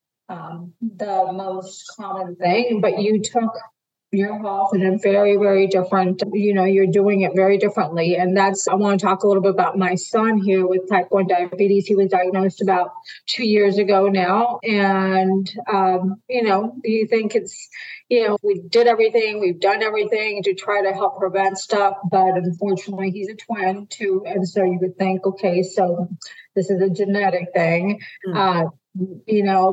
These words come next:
Speaker 1: but why did one twin get it and not the other? Or who knows? But the reality is, is that two, probably about two weeks prior to his diagnosis, I had a patient of mine gave me a letter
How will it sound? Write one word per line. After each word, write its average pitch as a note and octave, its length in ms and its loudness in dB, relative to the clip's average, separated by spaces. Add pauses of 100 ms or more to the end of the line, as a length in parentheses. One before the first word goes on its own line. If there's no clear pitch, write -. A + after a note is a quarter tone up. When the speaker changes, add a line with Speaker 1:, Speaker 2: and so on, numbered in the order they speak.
(100)
Speaker 1:
but G3 200 4
why G3 180 4
did G3+ 160 0
one G3+ 220 -6
twin G3 420 -12
get F#3 180 2
it F#3 140 2
and F#3 120 -4
not F3+ 260 -6
the G#3 160 -2
other? F#3 340 -2
Or F3 300 -4 (380)
who C4 120 -2
knows? - 460 -6 (580)
But A3+ 180 2
the A3 200 4
reality A#3+ 540 4
is, A#3+ 260 4
is G#3 240 2
that G3 300 4 (120)
two, B3 480 -4 (1200)
probably C#5 320 -4
about G3+ 280 0
two - 160 -2
weeks A#3+ 320 0 (180)
prior F#3 560 2
to F#3+ 600 4
his G#3 180 0
diagnosis, F#3 840 0
I G3 160 0
had G3 180 0
a F#3 40 0
patient F#3+ 340 -2
of F#3 100 -2
mine D#3+ 280 -2
gave F3+ 240 0
me F3+ 280 -2 (340)
a G3 120 0
letter G3+ 400 2